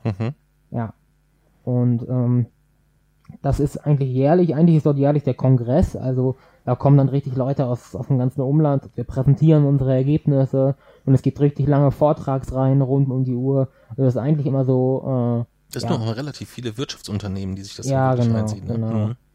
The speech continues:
Speaker 2: Dann kommen immer noch, äh, aus dem Umland, heißen Hübner, V W und so.
Speaker 1: Mhm.
Speaker 2: Also die halt in Kassel auch so sind.
Speaker 1: Und es gibt auch viele andere Automarken,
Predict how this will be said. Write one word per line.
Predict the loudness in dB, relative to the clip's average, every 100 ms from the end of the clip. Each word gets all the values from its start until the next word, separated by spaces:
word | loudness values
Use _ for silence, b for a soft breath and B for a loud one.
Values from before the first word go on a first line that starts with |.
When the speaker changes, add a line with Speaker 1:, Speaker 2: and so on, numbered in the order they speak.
| _
Speaker 2:
Dann | -10
kommen | -4 -2
immer | 0 -2
noch, | -4 -8 -12
äh, |
aus | -6 -4 -4 -4 -6 -4
dem | -4
Umland, | -2 0 0
heißen | -2 -2 -2 0
Hübner, | -2 -2 -4 -4
V | -4 -6 -4
W | -2 -2
und | -4
so. | -6 -6 -4 -6 -8
Speaker 1:
Mhm. | -8 -8 -4
Speaker 2:
Also | -2
die | 0 0 0
halt | 0
in | -2
Kassel | -2 -4 -6
auch | -8
so | -6
sind. | -4
Speaker 1:
Und | -4
es | -4
gibt | -12
auch | -14
viele | -14 -12
andere | -8 -6 -4
Automarken, | -4 -4 -4 -6 -8 -10 -10